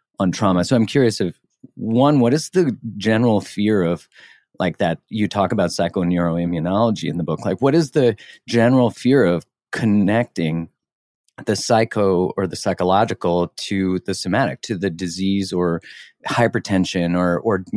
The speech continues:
as you said, cardiovascular disease, all these things? Like, it seems, to me, it seems so rational. Like, it's, it's not even a leap. It's like, wow, that's the core. Like, why don't we get to the core? What is the fear or the general adversity that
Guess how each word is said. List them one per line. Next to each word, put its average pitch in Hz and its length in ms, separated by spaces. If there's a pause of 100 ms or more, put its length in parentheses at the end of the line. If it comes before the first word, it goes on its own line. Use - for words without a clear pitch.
(120)
as 95 180
you 92 80
said, 82 220
cardiovascular 90 760
disease, 80 520
all 156 120
these 147 220
things? 151 260
Like, 104 120
it 104 100
seems, 151 300 (380)
to 160 100
me, 202 180
it 170 100
seems 120 300
so 120 320
rational. 101 540
Like, 101 160
it's, 101 320
it's 127 260
not 123 240
even 123 220
a 90 160
leap. 131 440
It's 90 220
like, 110 220 (380)
wow, 240 140
that's 123 200
the 135 80
core. 107 460
Like, 107 180
why 120 140
don't 147 120
we 127 80
get 110 220
to 117 80
the 98 100
core? 101 340
What 120 160
is 175 200
the 175 80
fear 113 720
or 104 160
the 90 160
general 101 480 (280)
adversity 95 680
that 80 320